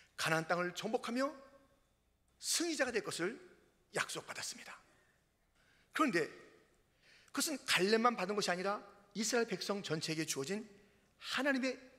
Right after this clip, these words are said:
약속입니다. 대부분의 이스라엘 사람들은 그 약속을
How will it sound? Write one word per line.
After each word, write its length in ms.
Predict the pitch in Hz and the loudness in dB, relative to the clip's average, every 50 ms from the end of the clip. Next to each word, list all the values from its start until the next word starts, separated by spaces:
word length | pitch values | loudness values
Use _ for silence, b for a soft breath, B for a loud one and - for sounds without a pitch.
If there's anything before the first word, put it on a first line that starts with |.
| - - - - | -20 -8 -4 -2
약속입니다. 1400 | 147 143 - - - 170 156 - - - - - - _ _ _ _ _ _ _ - 156 143 127 - - - - - - - - _ _ _ _ _ _ _ _ _ _ b b b b b b b b b b b b b b b b | -2 -2 -4 -6 -4 -4 -6 -6 -8 -20 -20 -20 -20 _ _ _ _ _ _ _ -4 -2 -2 -2 -4 -6 -10 -14 -18 -20 -20 -20 _ _ _ _ _ _ _ _ _ _ b b b b b b b b b b b b b b b b
대부분의 520 | - 214 262 285 285 285 294 285 285 247 | 0 2 2 2 2 2 2 4 4 4
이스라엘 320 | 247 226 - 269 262 247 - | 2 2 2 4 2 2 2
사람들은 520 | - - 240 233 220 233 233 233 233 - - b b b b b b b b | 0 -2 -2 -2 0 0 0 -2 -2 -6 -12 b b b b b b b b
그 180 | - - 320 294 | 2 4 6 6
약속을 580 | 233 - - - 240 185 180 156 139 131 123 | 6 4 2 2 4 4 4 4 2 0 -6